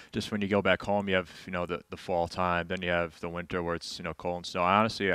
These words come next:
I'm a guy that, who enjoy, has grown to learn all, uh,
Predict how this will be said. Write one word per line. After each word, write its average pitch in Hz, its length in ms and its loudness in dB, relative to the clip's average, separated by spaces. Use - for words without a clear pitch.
I'm 104 280 0
a 98 40 -2
guy 92 200 6
that, 90 180 2
who 107 80 -4
enjoy, 92 340 0
has 101 160 0
grown 101 180 0
to 95 140 -4
learn 92 180 0
all, 90 380 2
uh, 87 180 0